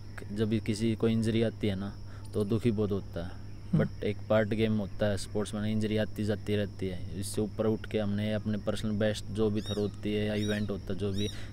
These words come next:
Speaker 1: एथलीट सौ meter, दो सौ meter, हमने उसमें achievement करना है। हमने ये नहीं देखना कि हमारा result आ नहीं रहा, हमने अपने work पे focus करना है
Speaker 2: हम्म।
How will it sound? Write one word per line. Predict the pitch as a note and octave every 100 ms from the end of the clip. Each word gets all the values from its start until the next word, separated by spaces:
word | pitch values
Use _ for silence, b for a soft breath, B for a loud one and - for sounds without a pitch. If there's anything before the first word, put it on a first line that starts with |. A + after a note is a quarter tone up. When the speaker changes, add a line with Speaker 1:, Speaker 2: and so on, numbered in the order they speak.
| -
Speaker 1:
एथलीट | F#2+ G#2 G2
सौ | - G#2
meter, | G#2 G2
दो | G2 G2
सौ | F#2+
meter, | G2+ G2+ G2
हमने | G#2+ G#2 A2 A2
उसमें | G#2+ A2+ A#2 B2
achievement | - A#2+ A2+ G2+
करना | G2 G2 G2
है। | E2+ b b -
हमने | A2+ A#2 B2
ये | C3 C#3+
नहीं | B2
देखना | A#2+ A#2 A#2
कि | B2
हमारा | A#2+ A2+
result | A2 G#2+ A#2 G2+
आ | A2+
नहीं | A2
रहा, | G#2 G#2+
हमने | A2 A2
अपने | A2 A2
work | G#2+ A2+ G2
पे | G#2
focus | G#2 F#2+ G2+
करना | F2 F#2 F#2
है | F2 F#2 - -
Speaker 2:
हम्म। | E3 C#3+